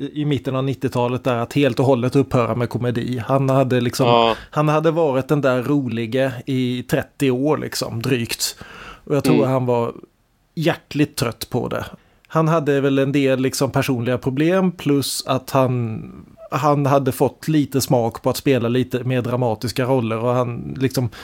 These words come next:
Speaker 1: men han blev bara typecastad som Papphammar slash, eh, Sickan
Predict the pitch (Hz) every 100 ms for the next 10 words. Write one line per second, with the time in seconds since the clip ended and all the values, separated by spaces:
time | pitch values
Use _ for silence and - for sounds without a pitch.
0 | - - - _ _ - - 160 139 117
1 | 135 131 131 117 135 117 143 135 - 127
2 | 104 - 127 120 - 120 135 123 - 113
3 | 113 113 110 - - 117 110 - - -
4 | - 123 120 113 107 - 135